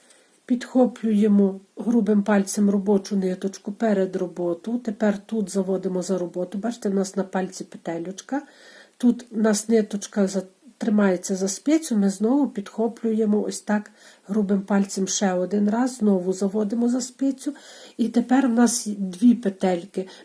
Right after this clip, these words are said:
Ми цю петельку один раз пров'язали, а тепер ми пров'язуємо дві разом за передню стінку. Ось. І тепер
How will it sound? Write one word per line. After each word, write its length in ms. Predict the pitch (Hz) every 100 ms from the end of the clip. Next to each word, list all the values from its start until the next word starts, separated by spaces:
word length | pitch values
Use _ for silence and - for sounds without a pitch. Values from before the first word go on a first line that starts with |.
| -
Ми 100 | 233
цю 260 | - 254
петельку 540 | - 220 233 214 202 214
один 300 | 196 214 190
раз 180 | 190 -
пров'язали, 760 | - 202 190 196 220 294 330 -
а 40 |
тепер 360 | - 208 240 254
ми 140 | 226
пров'язуємо 840 | 233 233 202 220 226 202 208 196 196
дві 360 | 180 196 214
разом 460 | 190 175 175 247 294
за 140 | -
передню 480 | 185 208 202 208 208
стінку. 600 | 196 - 202 170 - 156 - _ - - _ _ _ _ _ _ _ _ _ _ -
Ось. 380 | 185 - - - _ _ _ _ _ _ _
І 120 | - 254
тепер 400 | 254 - 220